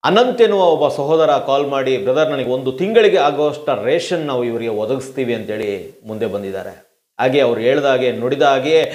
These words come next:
ಅವರಿಗೆ ರೇಷನನ್ನು ಕೂಡ ಒದಗಿಸಿದ್ದಾರೆ.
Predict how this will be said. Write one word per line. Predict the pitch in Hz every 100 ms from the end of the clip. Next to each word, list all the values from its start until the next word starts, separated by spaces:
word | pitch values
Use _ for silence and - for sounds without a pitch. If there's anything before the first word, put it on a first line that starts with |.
| - -
ಅವರಿಗೆ | 113 110
ರೇಷನನ್ನು | 107 135 - 147 131 117
ಕೂಡ | - 113
ಒದಗಿಸಿದ್ದಾರೆ. | 101 101 110 120 - 123 95 87 85 -